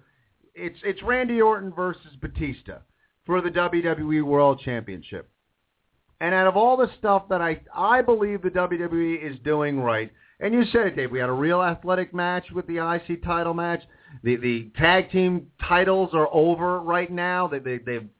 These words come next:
come back to prestige. The youth movement's there. One of the best six-man tag matches ever. Uh, you know, eh, things are working well for the W W E. You can sit there and be critical, and we all could nitpick if we want.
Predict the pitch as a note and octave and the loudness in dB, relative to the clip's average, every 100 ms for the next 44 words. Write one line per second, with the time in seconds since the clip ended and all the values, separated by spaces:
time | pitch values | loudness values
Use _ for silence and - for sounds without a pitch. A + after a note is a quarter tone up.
0 | _ F3 F#3 F3+ F3 - - D3 - F3+ | _ 0 4 4 2 -2 -8 -8 -6 -4
1 | F#3 F#3 F3 _ _ - A#2+ E3 F#3+ G3+ | -2 -4 -6 _ _ -2 2 4 4 4
2 | G3 F#3+ F#3 F3 - F3 F3+ F3 E3+ - | 4 4 0 -4 -4 -2 0 0 -4 -8
3 | _ C#3+ D3+ C3+ D#3 F3+ - - G3 G3 | _ -4 -2 -2 0 0 -2 -6 -6 -6
4 | - F#3 F#3 F3 - F3 F3 E3+ E3+ E3+ | -2 0 2 0 -2 0 0 -2 -2 -2
5 | E3 D3 - D#3 D3 D#3+ F#3 F#3 E3 _ | -2 -6 -2 4 4 6 2 2 -2 _
6 | _ _ - A#2+ A#2+ C3+ C#3 C3+ C3+ - | _ _ -2 0 0 0 4 4 2 -4
7 | E3+ F3+ - B3+ D#4 D4 C4+ F#3 F#3+ G3 | -8 -8 -2 2 4 6 4 4 2 2
8 | F#3 E3+ C#3 D3 C3+ A#2 A#2+ A#2 A#2+ A#2 | 0 -2 2 2 2 -2 -10 -4 -4 -4
9 | A2+ G#2 G#2+ A#2+ E3 F#3+ - B3 A#3+ A3+ | -6 -6 -6 -8 -8 -8 -6 -4 0 0
10 | F3+ - G3 G3 G3 F#3+ - _ _ _ | 0 2 0 2 0 0 -2 _ _ _
11 | _ _ _ F#3 G3 G3 F#3+ G3 A3+ A3 | _ _ _ -2 0 2 2 4 4 2
12 | G3+ - C#3+ E3+ G3 G3+ G3 E3 D3+ C#3 | -4 -8 -4 -4 -2 -4 -4 -8 -6 -2
13 | C#3 D#3+ F#3 | 0 0 -2